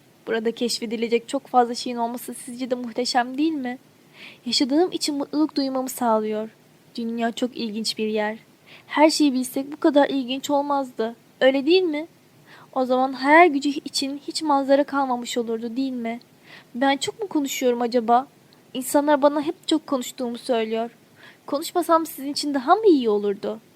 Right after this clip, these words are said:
Eğer isterseniz susarım. Her ne kadar zor olsa da istediğim zaman susabiliyorum. Oysa Matthew çok keyif alıyor ve buna kendisi de şaşırıyordu.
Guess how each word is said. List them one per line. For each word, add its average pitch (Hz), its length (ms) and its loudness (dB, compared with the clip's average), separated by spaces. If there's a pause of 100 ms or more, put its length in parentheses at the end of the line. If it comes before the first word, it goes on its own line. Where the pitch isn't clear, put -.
(220)
Eğer 226 240 4
isterseniz 277 580 -2
susarım. 269 500 -2 (500)
Her 233 240 4
ne 277 60 -4
kadar 233 340 2
zor 226 160 -2
olsa 214 300 -4
da 262 140 0 (100)
istediğim 240 440 -8
zaman 240 260 -4
susabiliyorum. 214 880 -6 (1160)
Oysa 349 300 -2
Matthew 349 380 -4
çok - 260 -8
keyif 214 240 -6
alıyor 214 400 -2
ve 277 40 -10
buna 269 220 -6
kendisi 294 440 -8
de 302 80 -2
şaşırıyordu. 208 800 -8